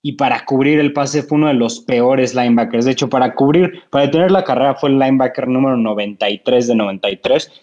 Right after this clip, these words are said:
de Pro Football Focus, y para cubrir el pase fue el setenta y cinco de setenta y cinco. Estás hablando de que literalmente en las dos dimensiones más importantes como, como linebacker interior fue el peor en su posición. Espero ver definitivamente que tenga un progreso,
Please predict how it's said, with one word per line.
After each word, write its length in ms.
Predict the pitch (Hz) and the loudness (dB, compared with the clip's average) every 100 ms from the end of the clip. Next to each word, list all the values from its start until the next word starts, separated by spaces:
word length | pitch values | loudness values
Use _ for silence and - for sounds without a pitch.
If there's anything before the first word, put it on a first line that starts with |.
| _ | _
de 140 | 120 113 | -2 0
Pro 220 | 131 127 | 2 0
Football 400 | 127 120 120 117 | 0 0 0 0
Focus, 420 | 127 123 175 - - - | -2 0 -4 -4 -16 -4
y 140 | 165 | -4
para 320 | - 147 143 139 | 0 0 0 2
cubrir 320 | 143 147 165 | 2 4 4
el 120 | 160 | 2
pase 300 | 160 151 143 | 2 0 -2
fue 140 | 151 160 | 0 -2
el 60 | |
setenta 540 | - 156 143 135 123 127 | 0 -4 -2 0 0 0
y 100 | 123 | -2
cinco 380 | - 147 143 | 0 -2 0
de 80 | 131 | 0
setenta 420 | 110 113 113 110 | -2 -4 -2 0
y 60 | 113 | 0
cinco. 340 | 110 120 101 - - - | -2 -8 -10 -10 -20 -12
Estás 200 | - 160 | 0 2
hablando 280 | 165 175 165 | 4 4 2
de 40 | |
que 120 | - 143 | 0 0
literalmente 800 | 151 151 151 160 180 175 170 143 | 2 2 2 0 2 0 0 -2
en 160 | 135 | 0
las 180 | 131 131 | -2 0
dos 160 | 170 180 | -2 0
dimensiones 500 | 190 135 147 147 139 | 0 2 0 -2 0
más 240 | 147 147 | -2 -2
importantes 600 | 147 131 127 127 117 113 | -4 -2 -2 -2 -4 -6
como, 340 | 120 120 120 - - _ | -2 0 0 -6 -20 _
como 240 | - 131 131 | 0 2 4
linebacker 640 | 131 143 143 135 135 131 | 2 2 2 2 0 -2
interior 640 | 117 113 113 131 143 - _ | -2 -2 -2 -2 -4 -10 _
fue 200 | - 131 | -2 0
el 160 | 131 120 | 0 0
peor 200 | 123 120 | 0 0
en 120 | 117 | -2
su 140 | 107 | -8
posición. 420 | 110 101 110 110 - _ _ _ _ _ _ - | -12 -10 -6 -6 -6 _ _ _ _ _ _ -6
Espero 480 | 147 - 156 160 151 | -4 -2 0 2 2
ver 180 | 143 151 | 2 0
definitivamente 1040 | 135 123 117 139 139 135 131 151 151 _ | -2 -4 -6 -4 -2 -2 -2 -4 -8 _
que 100 | - | -10
tenga 280 | 113 139 139 | -4 0 2
un 180 | 135 135 | 2 0
progreso, 760 | 131 120 117 123 120 165 - | -2 -2 0 -2 -2 -4 -6